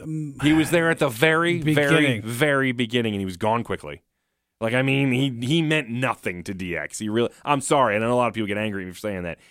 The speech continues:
Speaker 2: He really meant
Speaker 1: He, he was in,
Speaker 2: nothing.
Speaker 1: like, like, in the band, he was in the formative days.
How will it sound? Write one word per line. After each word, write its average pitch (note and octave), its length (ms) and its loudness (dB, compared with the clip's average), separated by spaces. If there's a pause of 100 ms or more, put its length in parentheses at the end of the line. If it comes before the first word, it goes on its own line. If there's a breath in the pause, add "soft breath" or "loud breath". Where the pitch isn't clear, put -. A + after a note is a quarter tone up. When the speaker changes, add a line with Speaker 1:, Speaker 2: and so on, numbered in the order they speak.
(100)
Speaker 2:
He A#2+ 140 0
really A2 420 2
meant G2+ 340 -2
Speaker 1:
He, D3+ 280 0
he F3+ 80 6
was G3+ 180 4
in, F#3+ 60 2
Speaker 2:
nothing. D#3+ 160 0
Speaker 1:
like, D#3 280 -2
like, D#3+ 180 0
in D#3+ 80 0
the D3 80 0
band, C#3+ 260 2
he C3+ 80 -2
was C#3 100 -2
in C#3 60 -6
the A#2+ 100 -4
formative G#2+ 540 -8
days. - 400 -16